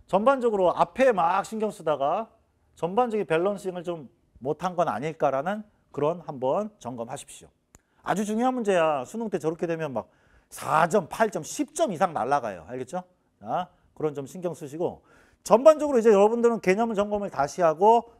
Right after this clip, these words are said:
문제를 좀 많이 풀어가야 되는 시기가 온 겁니다. 자, 너무 큰 의미를 부여하지도 말고 각 문항마다, 아, 내가 교훈을 얻을 만한 지점을 체크하고 그걸 꼼꼼히 체크한 후에 복습과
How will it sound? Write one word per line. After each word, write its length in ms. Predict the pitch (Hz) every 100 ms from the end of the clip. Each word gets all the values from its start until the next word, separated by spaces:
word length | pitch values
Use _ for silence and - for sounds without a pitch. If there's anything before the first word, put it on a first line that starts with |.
| -
문제를 340 | 156 170 160
좀 120 | 151
많이 280 | 127 127 135
풀어가야 440 | - 233 202 175
되는 340 | 131 120 175 202
시기가 360 | - 165 143
온 180 | 131 131
겁니다. 340 | 151 151 90 80
자, 320 | 135 180 196 _ _ _ _ _ _ -
너무 300 | 117 170 220
큰 320 | - - 285 294
의미를 260 | 320 311
부여하지도 460 | 214 175 190 185 202
말고 440 | 143 127 180 151 _ _ _ _ -
각 220 | - 240
문항마다, 720 | 170 185 233 214 185 226 226 -
아, 240 | 147 175
내가 440 | 139 143 180 147 _ _ _ _
교훈을 420 | - 185 208 302 302
얻을 240 | 175 214
만한 240 | 208 208
지점을 340 | 196 151 180 202
체크하고 720 | - 202 - 156 143 185 - _ _ _ _ -
그걸 240 | 135 190
꼼꼼히 480 | 190 214 202 208 214
체크한 400 | - 208 208 208
후에 320 | 180 214 240 - _ _ -
복습과 580 | - 165 196 - 190 208